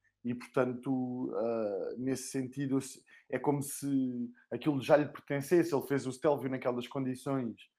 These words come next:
ele, ele, quer dizer, ele teve de rosa com toda a gente, ah, a aplaudi-lo muito tempo seguido, e portanto, ah, eu sinto que é diferente e portanto sinto que é também por isso que ele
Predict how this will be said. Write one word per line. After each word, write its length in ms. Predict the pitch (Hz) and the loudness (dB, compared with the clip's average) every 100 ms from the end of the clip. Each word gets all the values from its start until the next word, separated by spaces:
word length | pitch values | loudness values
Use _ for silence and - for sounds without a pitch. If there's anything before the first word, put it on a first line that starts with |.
| _ _ _ | _ _ _
ele, 380 | 120 123 120 113 | 0 2 2 0
ele, 560 | 113 127 123 120 113 113 | 2 2 2 2 2 0
quer 100 | 131 | -2
dizer, 140 | 131 | 2
ele 120 | 135 | 2
teve 200 | 135 139 | 4 0
de 80 | 113 | 0
rosa 500 | 113 139 139 135 135 | 0 6 6 4 0
com 160 | 139 131 | -2 -2
toda 220 | 135 127 | 0 2
a 40 | |
gente, 400 | 123 135 131 120 - _ _ _ _ | 2 0 -4 -4 -12 _ _ _ _
ah, 520 | 120 120 113 110 107 104 _ _ _ _ _ _ _ _ _ _ _ _ _ _ _ - - - | -2 0 0 -4 -8 -14 _ _ _ _ _ _ _ _ _ _ _ _ _ _ _ -20 -16 -6
a 80 | 123 | -4
aplaudi-lo 880 | 123 131 127 110 139 131 127 120 113 | 0 0 0 0 0 2 0 -2 -4
muito 340 | 127 147 143 - | -4 -4 -6 -2
tempo 260 | 143 131 | 0 0
seguido, 420 | - - 127 135 113 | -4 -8 -2 -2 -2
e 40 | |
portanto, 720 | - - 160 160 170 160 160 - | -2 4 4 2 -4 -4 -4 -2
ah, 580 | 143 139 139 135 131 - _ _ _ _ _ _ _ _ - - - _ _ - 113 95 - 107 113 | 0 0 -2 -4 -8 -12 _ _ _ _ _ _ _ _ -20 -20 -20 _ _ -12 -12 -12 -18 -16 -2
eu 340 | 156 170 165 - | 2 2 0 -8
sinto 320 | - 196 175 | -6 -4 0
que 80 | 185 | 2
é 40 | |
diferente 500 | 165 - 185 196 185 | 0 0 -2 -2 -4
e 40 | |
portanto 340 | 165 - 175 170 | -10 -6 -4 -4
sinto 260 | 185 175 | -6 -6
que 120 | - 175 | -2 -2
é 120 | 165 | -2
também 460 | - 165 151 180 160 | 0 2 2 0 -2
por 140 | 156 | -6
isso 280 | 165 151 - | -6 -8 -12
que 100 | - | -2
ele 240 | 160 160 | 0 2